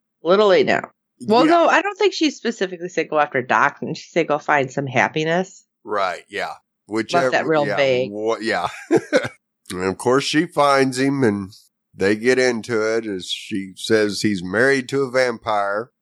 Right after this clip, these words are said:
Speaker 1: And yeah, she just still doesn't think she deserves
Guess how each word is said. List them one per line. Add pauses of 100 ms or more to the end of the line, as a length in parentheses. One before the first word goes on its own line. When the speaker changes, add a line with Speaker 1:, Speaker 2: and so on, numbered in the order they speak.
(180)
Speaker 1:
And
yeah,
she
just
still
doesn't
think
she
deserves